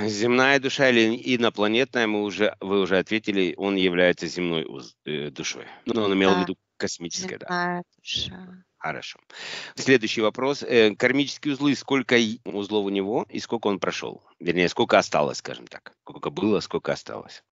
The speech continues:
Speaker 2: Один прошел. Впереди четыре.
Speaker 1: Впереди четыре. Ну, он еще молодой. Молодец, справится. Хорошо.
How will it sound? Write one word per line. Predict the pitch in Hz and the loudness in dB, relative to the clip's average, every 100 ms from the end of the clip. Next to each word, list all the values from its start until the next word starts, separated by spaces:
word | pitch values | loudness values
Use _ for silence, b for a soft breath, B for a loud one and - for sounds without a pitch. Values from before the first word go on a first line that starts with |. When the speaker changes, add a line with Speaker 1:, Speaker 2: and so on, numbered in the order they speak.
| _ | _
Speaker 2:
Один | 180 175 190 190 | -2 -2 -6 -8
прошел. | - - 170 - - 170 175 175 - | -8 -8 -6 -4 -4 -6 -8 -12 -6
Впереди | - 170 175 170 180 | -2 2 0 0 -2
четыре. | - - - 160 165 - _ _ _ _ _ _ | 2 0 0 -6 -6 -10 _ _ _ _ _ _
Speaker 1:
Впереди | 78 73 76 76 | -2 -2 -2 -6
четыре. | - - 147 | -8 -2 2
Ну, | |
он | 123 | 2
еще | 98 101 | 4 4
молодой. | 95 98 101 101 107 | 6 6 6 4 2
Молодец, | 113 87 92 85 73 - | -4 2 4 4 0 -8
справится. | - 87 73 - - | -2 0 0 -4 -2
Хорошо. | 104 104 92 - 62 | 2 2 0 -4 -12